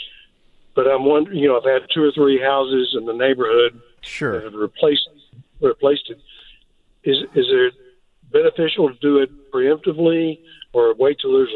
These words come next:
Speaker 1: a leak, or what would you suggest?
Speaker 2: Well, you know, I own a plumbing company, and I do a lot of these cast iron replacements because it goes hand in hand with foundation problems.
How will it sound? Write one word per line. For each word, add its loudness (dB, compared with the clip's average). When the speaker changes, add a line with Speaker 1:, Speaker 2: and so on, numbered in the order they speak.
Speaker 1:
a -8
leak, 0
or 2
what 0
would 0
you -6
suggest? -6
Speaker 2:
Well, 0
you -4
know, 0
I 2
own 0
a 0
plumbing -2
company, -4
and -4
I 0
do -2
a -2
lot -4
of -2
these -8
cast -6
iron -4
replacements -8
because -6
it -12
goes -4
hand -6
in -8
hand -8
with -10
foundation -8
problems. -10